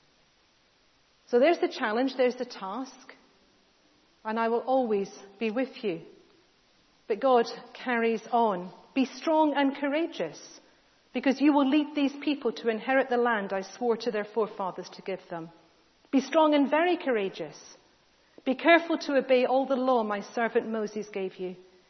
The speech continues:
Do not turn from it to the right or to the left, that you may be successful wherever you go. Do not let this book of the law depart from your mouth. Meditate on it day and night,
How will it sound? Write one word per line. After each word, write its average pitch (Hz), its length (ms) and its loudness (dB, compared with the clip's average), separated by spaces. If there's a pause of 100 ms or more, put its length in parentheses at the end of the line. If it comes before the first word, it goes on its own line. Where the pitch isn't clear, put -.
(180)
Do 240 100 2
not 226 180 2
turn 277 300 2
from 202 220 -6
it 196 120 -8
to 226 100 -4
the 196 140 -4
right 226 400 -4
or 214 80 -8
to 220 160 -6
the 196 120 -6
left, 175 480 -8 (360)
that - 200 -2
you 247 100 2
may 233 160 2
be 226 180 -4
successful - 760 -6
wherever 196 360 -6
you 196 180 -10
go. 180 320 -10 (640)
Do 285 80 2
not 294 200 8
let 269 180 8
this 240 180 -2
book 254 220 -2
of 240 120 -2
the 226 100 0
law 233 300 2
depart 220 520 -6
from 220 180 -8
your 220 140 -6
mouth. 214 340 -4 (460)
Meditate 262 640 0
on 185 140 -6
it - 160 -10
day 226 280 2
and 208 240 -6
night, 185 460 -6